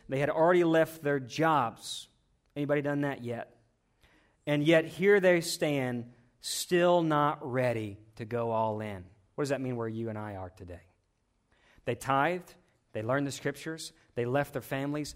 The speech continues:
they left their jobs. What was standing in the way? It was the ultimate sacrifice, is the death of self. To say, "God, I'm all in, arms open wide, arms abandoned. I'm gonna go wherever you go. Lord, I'm learning to trust you."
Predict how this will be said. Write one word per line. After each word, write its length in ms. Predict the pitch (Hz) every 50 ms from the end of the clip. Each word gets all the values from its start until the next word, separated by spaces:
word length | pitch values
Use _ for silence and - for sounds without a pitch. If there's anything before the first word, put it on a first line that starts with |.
| - - -
they 80 | 120 120
left 320 | 123 131 139 135 135 -
their 100 | - 135
jobs. 520 | 127 113 131 135 123 113 107 101 - - -
What 160 | - 143 151
was 120 | 151 151 131
standing 280 | - - 143 139 135
in 140 | 131 127 127
the 80 | 123 120
way? 320 | 110 113 107 98 92 95 - - - - - _ _ _
It 80 | 139
was 140 | 131 131 113
the 140 | 117 127 - -
ultimate 480 | - 151 175 165 180 180 170 175 175 -
sacrifice, 800 | - - - 143 135 131 - 117 - - 123 113 113 110 - -
is 140 | 127 117 -
the 120 | - 110
death 480 | 98 101 - 120 117 117 120 120 - -
of 160 | - 123 120 110
self. 640 | - - - - 95 85 - - - - - _ _ _ _ _ _ _ _ _ _
To 60 | 127
say, 200 | 110 - 127 113
"God, 360 | 107 123 117 113 110 107 107 - - - -
I'm 220 | - 110 107 104 104 -
all 320 | - 110 110 113 120 117 117
in, 340 | 117 117 117 117 113 113 117 - _ _ _ _ _ _
arms 240 | - 113 117 113 113
open 260 | 123 110 120 113 113
wide, 240 | 110 107 104 104 104
arms 300 | 95 101 104 104 101 -
abandoned. 500 | 101 90 98 95 95 92 87 92 87 87 _ _ _ _ _ _
I'm 140 | _ 113 117
gonna 120 | 117 117
go 200 | 110 113 110 110
wherever 320 | 110 107 107 110 110 110 104
you 80 | 104
go. 120 | 98 101 - -
Lord, 200 | 123 117 113 107
I'm 180 | 101 107 107
learning 260 | 110 110 110 110 107 104
to 80 | -
trust 500 | - - - - 101 98 - - - -
you." 140 | - 95 98